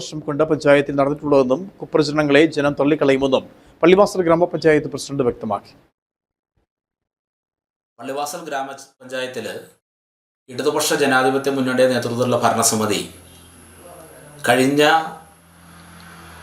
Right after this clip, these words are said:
Speaker 2: രണ്ടായിരത്തി ഇരുപത് ഡിസംബർ മുതൽ രണ്ടായിരത്തി ഇരുപത്തഞ്ച് ഒക്ടോബർ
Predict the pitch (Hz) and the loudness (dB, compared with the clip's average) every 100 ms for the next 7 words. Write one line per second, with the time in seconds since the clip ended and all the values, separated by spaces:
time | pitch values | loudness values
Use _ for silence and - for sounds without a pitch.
0 | - - - - - - 127 135 139 147 | -20 -20 -20 -20 -18 -10 0 2 2 0
1 | 151 143 139 143 117 127 131 131 110 107 | -4 -2 0 0 0 0 0 0 2 0
2 | - - - - - - - - - - | -2 -8 -12 -14 -14 -14 -14 -14 -14 -12
3 | - - - - - - - - - 117 | -12 -14 -12 -12 -10 -10 -10 -10 -6 0
4 | 127 139 147 156 147 139 135 135 131 107 | 2 2 0 -2 -2 -2 0 0 0 -2
5 | 87 - - - - - - - - 127 | -6 -12 -18 -18 -18 -18 -18 -12 -2 0
6 | 143 139 139 | 2 2 2